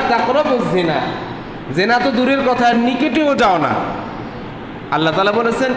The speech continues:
"ইন্নাহু কানা ফাহিশা," নিশ্চয় এটা অশ্লীল কাজ। "ওয়া মাকতা ওয়া সা সাবিলা," এবং এটার অনেকগুলো গুনাহ আছে। জেনার কথা বলতে গিয়ে আল্লাহ তাআলা এই কথা বলেছেন। সুদের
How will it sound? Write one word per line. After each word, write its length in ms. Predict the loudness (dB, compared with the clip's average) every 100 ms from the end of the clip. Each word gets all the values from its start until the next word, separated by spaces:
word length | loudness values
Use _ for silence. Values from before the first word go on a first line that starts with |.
| 0
"ইন্নাহু 420 | 0 2 2 0 0
কানা 300 | 2 2 0 0
ফাহিশা," 560 | 0 2 2 0 0 0
নিশ্চয় 340 | 0 0 0
এটা 140 | 0 0
অশ্লীল 420 | 0 0 0 0
কাজ। 280 | 2 2 2 0 -2 -6 -8 -8 -10 -10 -2
"ওয়া 120 | 0
মাকতা 720 | 2 0 -2 0 4 4 4 4
ওয়া 120 | 2
সা 380 | 2 2 2 2 0
সাবিলা," 480 | 0 2 2 2
এবং 260 | 2 2 0
এটার 220 | 0 2
অনেকগুলো 580 | 2 2 2 0 0 0
গুনাহ 280 | 0 2 2
আছে। 280 | 0 -2 -4 -6 -8 -10 -12 -8 0
জেনার 260 | 2 2 2
কথা 180 | 2 2
বলতে 320 | 2 2 0
গিয়ে 160 | 2 2
আল্লাহ 180 | 2 2
তাআলা 160 | 0
এই 80 | 0
কথা 180 | 0 0
বলেছেন। 400 | 0 0 -2 -4 -6 -8 -8 -8 -10 -10 -10 -12 -12 -10
সুদের 360 | -4 0 0